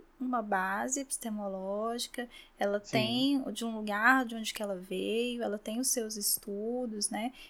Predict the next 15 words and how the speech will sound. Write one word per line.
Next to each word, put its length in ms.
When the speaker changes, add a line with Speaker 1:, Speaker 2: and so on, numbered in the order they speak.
Speaker 1:
Elas 240
se 160
complementam 1400
ou 480
se 220
diferenciam 1000
em 80
alguns 400
pontos, 800
mas, 800
é, 340
todas 420
são 300
embasadas 760
cientificamente 1200